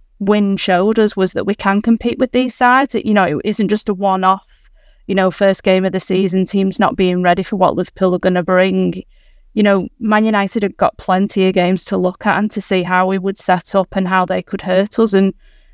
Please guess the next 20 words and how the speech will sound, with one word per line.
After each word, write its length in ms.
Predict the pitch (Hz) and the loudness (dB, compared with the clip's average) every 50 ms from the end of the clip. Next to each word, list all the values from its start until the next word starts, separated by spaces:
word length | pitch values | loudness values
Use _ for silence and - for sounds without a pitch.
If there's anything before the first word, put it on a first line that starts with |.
| _ _ _ _ _ | _ _ _ _ _
you 100 | - 220 | 0 2
know, 200 | 214 196 196 185 | 2 2 2 0
for 180 | 208 - 220 208 | -2 -4 -4 -2
large 420 | 190 185 190 196 208 226 - - | 0 2 2 2 2 0 -4 -6
parts 320 | - 190 185 190 196 - | -4 0 0 0 0 0
of 40 | - | 0
that 180 | 220 208 - 196 | 2 2 2 2
game, 200 | 208 196 190 185 | 2 0 0 2
they 100 | 180 180 | 0 -2
didn't 220 | - 226 233 208 | 0 0 0 0
hurt 280 | 202 208 226 226 - - | 2 2 2 2 0 -2
us 120 | 233 214 | -2 -2
at 200 | 202 - - - | -2 -4 -2 0
all. 220 | 180 180 208 220 220 | 2 2 4 4 2
And 100 | 202 190 | 2 2
I 40 | |
think, 340 | 175 - 220 214 - - - | 0 0 0 0 0 0 -2
you 80 | 220 214 | 0 0
know, 140 | 202 190 180 | 0 2 2
that, 180 | 196 185 - | 2 0 0